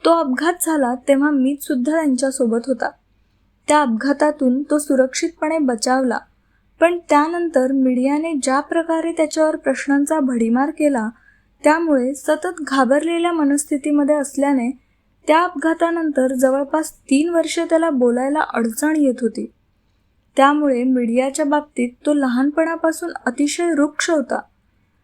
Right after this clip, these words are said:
तेव्हापासून मीतने असे काहीही न करण्याची खात्री केली, ज्यामुळे मीडिया त्याच्या मागे असेल. जेव्हा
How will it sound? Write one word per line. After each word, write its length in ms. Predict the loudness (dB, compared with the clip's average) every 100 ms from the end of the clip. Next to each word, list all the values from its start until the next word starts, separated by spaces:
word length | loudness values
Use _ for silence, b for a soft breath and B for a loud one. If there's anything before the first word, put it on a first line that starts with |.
| _ _ _ _ 4
तेव्हापासून 680 | 4 2 0 -2 -2 -4
मीतने 340 | -2 -2 -2 -2
असे 260 | -2 -2
काहीही 640 | -2 2 2 2 -2 -2 0
न 180 | 2 2
करण्याची 580 | 0 0 0 -2 -4 -4
खात्री 380 | 0 -2 0 -4
केली, 440 | 0 0 0 -4 _ _ _ 0
ज्यामुळे 420 | 2 2 0 -2
मीडिया 400 | 0 0 2 0
त्याच्या 320 | 0 -2 -2 0
मागे 380 | 0 0 0
असेल. 360 | 0 -2 -4 -6 -10 _ _ _ _ _ _ -2
जेव्हा 320 | 2 2 2